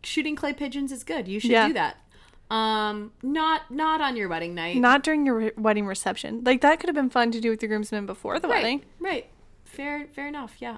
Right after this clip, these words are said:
Speaker 1: I would probably be a little upset.
Speaker 2: Yeah.
Speaker 1: That reminds me of when, um, one of my brides, I feel like this is just turning into story time with me.
Speaker 2: Yeah, that's fine.
Speaker 1: Um, it reminds me of one of my bride's dads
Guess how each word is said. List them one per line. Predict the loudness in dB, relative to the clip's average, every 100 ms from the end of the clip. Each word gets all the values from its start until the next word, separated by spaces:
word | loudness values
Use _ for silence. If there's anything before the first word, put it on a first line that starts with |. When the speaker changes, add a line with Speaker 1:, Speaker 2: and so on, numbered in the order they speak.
| -10
Speaker 1:
I | -8
would | -8 -8
probably | -10 -10 -8
be | -10
a |
little | -10 -12
upset. | -14 -12 -12 -12 _
Speaker 2:
Yeah. | -4 0 0 -2 -6 -2
Speaker 1:
That | -2
reminds | 0 -4 -6 -8
me | -10
of | -8
when, | -8 -8 -8 -10
um, | -8 -8 -8
one | -8
of |
my | -8
brides, | -6 -4 -4 -6 -12 -10
I | -6 -4
feel | -4
like | -6 -8
this | -12
is | -12
just | -12 -10
turning | -10 -10
into | -10
story | -10 -8 -8
time | -10 -12
with | -6 -4
me. |
Speaker 2:
Yeah, | -4 -4 -12
that's | -10 -4
fine. | -2 -2
Speaker 1:
Um, | -6 -6
it | -2
reminds | -2 -2 -4 -4
me | -8
of | -8
one | -8
of | -6
my | -6
bride's | -4 -4 -6 -8
dads | -12 -4 0 2 0 -4 -10 -16